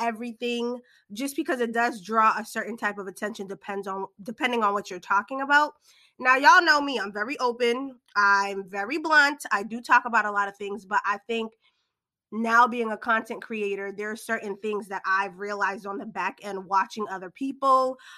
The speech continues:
um, watching the way social media moves, where I'm just like, all attention is just not good attention. Like, I don't want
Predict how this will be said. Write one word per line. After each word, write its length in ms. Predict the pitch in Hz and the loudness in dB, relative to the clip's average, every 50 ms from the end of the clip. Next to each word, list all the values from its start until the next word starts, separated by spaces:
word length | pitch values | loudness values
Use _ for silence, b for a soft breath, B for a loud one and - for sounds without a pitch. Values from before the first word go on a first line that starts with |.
| B B B | B B B
um, 560 | 220 214 208 208 202 202 196 196 190 190 180 - 214 | -4 -4 -2 -2 -2 -2 -4 -6 -6 -10 -12 -10 -2
watching 340 | 214 220 220 226 - 233 | 2 2 2 2 2 -4
the 60 | 220 214 | -2 -2
way 140 | 214 214 | -2 -2
social 340 | 214 - 226 214 220 - 202 | -2 -4 -6 -6 -4 -4 -4
media 340 | 202 220 240 233 240 233 226 | -4 -4 -4 -4 -4 -2 -2
moves, 320 | 226 226 233 233 226 214 | 0 -2 -2 -2 -4 -6
where 160 | 208 208 196 190 | -2 0 2 2
I'm 100 | 208 202 | 2 0
just 140 | 220 - | -4 -6
like, 140 | - 214 - - | -6 -6 -4 -2
all 200 | 214 220 226 233 | 0 0 0 0
attention 520 | 233 233 - 247 202 269 - - 208 185 - | -2 -4 -4 -4 -4 -4 -6 -10 -14 -12 -10
is 140 | 202 196 180 | -10 -12 -10
just 300 | 165 180 196 208 - - | -10 -14 -12 -12 -10 -10
not 240 | 185 175 160 143 180 | -8 -6 -6 -8 -8
good 140 | 180 160 - | -14 -20 -20
attention. 440 | 156 _ _ - 180 _ - _ _ | -20 _ _ -20 -20 _ -20 _ _
Like, 200 | 175 190 202 - | -10 -8 -2 0
I 120 | 214 226 | 0 0
don't 260 | 233 226 240 240 233 | 2 2 2 2 2
want 300 | 226 214 226 233 220 - | 2 4 4 4 4 4